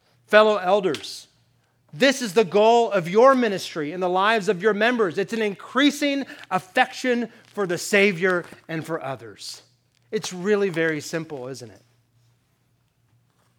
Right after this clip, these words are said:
Notice what Paul tells Timothy in verse six.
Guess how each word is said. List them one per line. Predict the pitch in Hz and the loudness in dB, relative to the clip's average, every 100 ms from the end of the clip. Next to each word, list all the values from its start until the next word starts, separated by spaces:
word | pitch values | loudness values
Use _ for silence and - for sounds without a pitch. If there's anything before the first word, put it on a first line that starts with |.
| _ _ _ _ _ _ _ _ _ | _ _ _ _ _ _ _ _ _
Notice | 196 214 170 | -2 -2 -2
what | 156 - | -6 -4
Paul | 170 165 | 0 0
tells | 160 156 139 | 0 -6 -6
Timothy | - 160 147 139 | -8 -8 -8 -12
in | 123 | -12
verse | 131 - | -14 -14
six. | - 143 - - - | -14 -16 -16 -20 -20